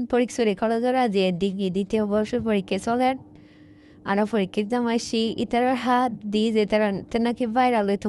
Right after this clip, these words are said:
মনে হর, যার কারণে ইতারার মেয়েদের ছবি কিন দিলাম। আর ইতারা যে ট্রেন্ড ফলো করতে যায় না রে,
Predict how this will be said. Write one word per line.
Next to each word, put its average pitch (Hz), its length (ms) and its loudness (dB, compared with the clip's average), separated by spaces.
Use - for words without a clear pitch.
মনে 220 240 0
হর, 240 180 4
যার 202 240 4
কারণে 185 340 2
ইতারার 202 360 2
মেয়েদের 190 400 0
ছবি 220 300 0
কিন 196 200 2
দিলাম। 190 280 0
আর 196 100 6
ইতারা 214 280 0
যে 247 80 4
ট্রেন্ড 214 340 2
ফলো 262 300 2
করতে 254 240 -2
যায় 247 200 6
না 254 160 2
রে, 262 100 2